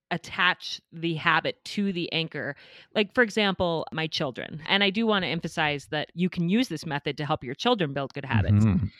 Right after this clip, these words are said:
Speaker 2: Yeah.
Speaker 1: My kids are really working on remembering to flush the toilet, <laughs> which is kinda gross, but I think a lot of moms will relate to
Speaker 2: Yeah.
Speaker 1: that. And when I've talked to my son and I've said,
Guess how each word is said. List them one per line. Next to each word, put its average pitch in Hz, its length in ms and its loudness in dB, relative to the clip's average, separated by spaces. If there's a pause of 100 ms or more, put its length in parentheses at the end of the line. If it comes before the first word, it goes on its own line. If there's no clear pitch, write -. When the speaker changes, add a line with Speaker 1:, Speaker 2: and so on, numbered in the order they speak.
(100)
Speaker 2:
Yeah. 90 300 4
Speaker 1:
My 196 100 2
kids 247 280 0
are 202 80 4
really 180 240 4
working 165 500 -2
on 156 240 -2
remembering 160 640 -2
to 160 100 -4
flush - 320 -6
the 175 120 -4
toilet, 165 440 2 (400)
<laughs> 466 540 2
which 285 440 8
is 240 380 12
kinda 214 260 6
gross, 262 340 6
but 180 220 4
I 175 120 4
think 196 180 4
a 196 40 4
lot 175 180 8
of 190 60 2
moms 196 260 2
will 220 120 6
relate 196 320 4
to 90 60 4
Speaker 2:
Yeah. - 20 4
Speaker 1:
that. 160 220 4 (520)
And 226 300 6
when 220 180 2
I've 196 120 -2
talked - 320 0
to 330 80 2
my 247 140 4
son 180 360 2
and 170 140 0
I've 170 120 -2
said, 185 320 -2